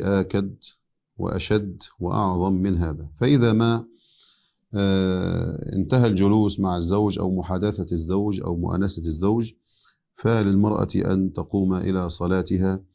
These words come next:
وهذا خير لها دنيا وآخرة، دنيا ودين. ولا ينبغي بهذه المناسبة للمرأة أبدًا أن تتعلل بأنها تقوم للصلاة لرب العالمين، وأن حق الله عز وجل كذا، وأن الله ع-،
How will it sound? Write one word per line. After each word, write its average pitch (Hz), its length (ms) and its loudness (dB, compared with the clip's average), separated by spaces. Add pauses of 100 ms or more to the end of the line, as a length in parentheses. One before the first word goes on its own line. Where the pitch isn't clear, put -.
(280)
وهذا 92 400 2
خير 92 340 0
لها 90 320 0
دنيا 104 600 -2
وآخرة، 82 580 -8 (400)
دنيا 101 320 2
ودين. 82 440 -2 (1500)
ولا 123 320 6
ينبغي 110 440 4
بهذه 101 280 2
المناسبة 98 520 0
للمرأة 104 460 0
أبدًا 95 760 0 (500)
أن 110 140 2
تتعلل 110 960 2
بأنها 104 800 2
تقوم 107 800 0
للصلاة 92 600 0
لرب 92 420 -2
العالمين، 92 640 0
وأن 98 360 -2
حق - 300 -8
الله 98 360 0
عز 95 260 -2
وجل 98 480 0
كذا، 104 360 -2
وأن 101 420 -2
الله 95 380 -2
ع-، 95 100 -10